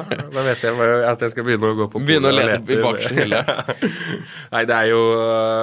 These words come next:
Speaker 1: det er jo selvfølgelig, eh, så må man være litt på, rett og slett. Altså. Man må,
Speaker 2: Ja.
Speaker 1: man må planlegge litt, og man må tenke litt godt over, lese seg litt opp på produsentene. Men, eh, Mondial Muniré synes jeg i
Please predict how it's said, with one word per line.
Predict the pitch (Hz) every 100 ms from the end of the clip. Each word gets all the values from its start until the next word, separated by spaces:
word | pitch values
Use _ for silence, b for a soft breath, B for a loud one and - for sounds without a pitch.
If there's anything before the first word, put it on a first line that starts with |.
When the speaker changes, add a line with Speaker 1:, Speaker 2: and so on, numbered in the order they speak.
| 110 101
Speaker 1:
det | 123 117
er | 113
jo | 117 117 117 117 110 _ _ - -
selvfølgelig, | - 143 135 117 113 113 113 113
eh, | 113 107 101
så | 123 139
må | 135
man | 139
være | 127 117
litt | -
på, | 104 - _ -
rett | 107
og | 110
slett. | - - -
Altså. | - -
Man | 117 113
må, |
Speaker 2:
Ja. | 101 104 104 -
Speaker 1:
man | 113 110
må | 107 104
planlegge | 107 110 98 101
litt, | 117 - -
og | 110
man | 107
må | 104 101 98 101
tenke | - 98 98
litt | -
godt | 101 - 95
over, | 92 107 110
lese | 117 98 -
seg | 101 98
litt | 101
opp | 98 -
på | -
produsentene. | 95 95 87 - 107 117 B B B B -
Men, | 110 107 104 104
eh, | 104
Mondial | 107 107 104 101
Muniré | 101 107 123 127
synes | 123 117 113
jeg | 107
i | 104